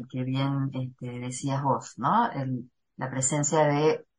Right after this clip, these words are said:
conquistadores y colonizadores, fundamentalmente, una asimetría grosera en la intención y en la fuerza,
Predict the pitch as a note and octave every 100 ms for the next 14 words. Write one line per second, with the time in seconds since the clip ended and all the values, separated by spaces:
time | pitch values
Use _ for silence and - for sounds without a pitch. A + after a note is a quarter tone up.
0 | _ - C#3+ C3+ B2+ C3 C#3+ D3+ D#3 -
1 | - C3+ C3 B2+ C3 B2+ C3+ C#3 D#3 F3
2 | E3+ C#3+ C3 B2+ C3 C#3 D3 F3 F#3 F#3
3 | G#3+ A3+ - _ - D3+ C3+ D3 C3+ D3
4 | C3+ C#3 D3+ D3+ D3 C#3+ C3+ E3+ D3+ C3
5 | B2+ B2+ C3 C3+ D3+ - A3+ A#3 D4 -
6 | _ _ - D3+ D#3 E3+ F3 E3 C3+ A#2+
7 | A2+ - -